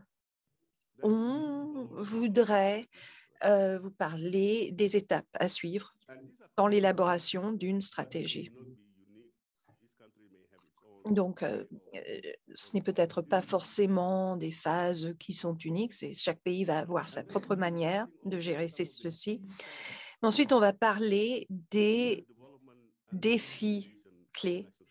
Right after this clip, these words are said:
dans l'élaboration et la mise en œuvre de ces stratégies de sécurité nationale. Certains disent que,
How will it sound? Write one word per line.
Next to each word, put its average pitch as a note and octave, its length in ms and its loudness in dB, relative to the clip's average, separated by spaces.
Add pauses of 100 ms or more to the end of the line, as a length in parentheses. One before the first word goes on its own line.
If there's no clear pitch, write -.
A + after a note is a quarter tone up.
(340)
dans G3 380 4
l'élaboration F#3+ 920 -2 (160)
et C#4+ 180 4
la G#3 140 4
mise F#3 180 0
en F3 180 -4
œuvre F3 460 -2 (140)
de F3+ 100 -4
ces E3+ 160 -4
stratégies F3+ 560 -2
de F3 100 -4
sécurité E3+ 540 -4
nationale. E3 640 -2 (100)
Certains F#3+ 640 2
disent G3 460 0
que, F#3 340 -4